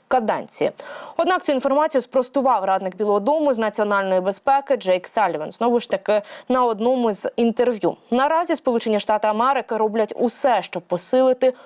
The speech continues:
потужності України іншими шляхами, без передачі ядерної зброї. Це не розглядається, ні.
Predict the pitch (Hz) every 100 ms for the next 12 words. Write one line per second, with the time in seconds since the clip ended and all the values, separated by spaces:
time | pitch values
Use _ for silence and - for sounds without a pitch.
0 | - - 330 254 233 247 269 247 208 190
1 | 180 196 202 - 269 170 - 156 - 180
2 | 185 160 156 - - - 196 226 269 262
3 | 202 170 165 - 170 156 165 165 175 190
4 | 190 160 147 - - - - - 349 330
5 | 269 285 247 156 - 202 220 196